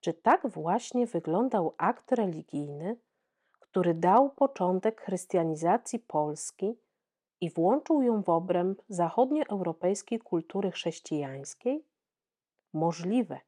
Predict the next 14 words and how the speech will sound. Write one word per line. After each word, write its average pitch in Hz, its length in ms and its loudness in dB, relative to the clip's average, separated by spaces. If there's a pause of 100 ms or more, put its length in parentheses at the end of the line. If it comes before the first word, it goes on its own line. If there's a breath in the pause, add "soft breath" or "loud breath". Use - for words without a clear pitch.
(800)
lecz 165 220 -4
stuprocentowej 208 1040 0
pewności 160 680 -4
nie 147 180 -6
mamy. 143 380 -10 (1120)
Gdyby 226 340 6
wydarzenie 226 640 2
to - 180 -6
odbyło 185 500 2
się 190 200 -4
w 165 80 -8
bliższych 208 640 -2
nam 196 220 0
czasach, 160 520 -6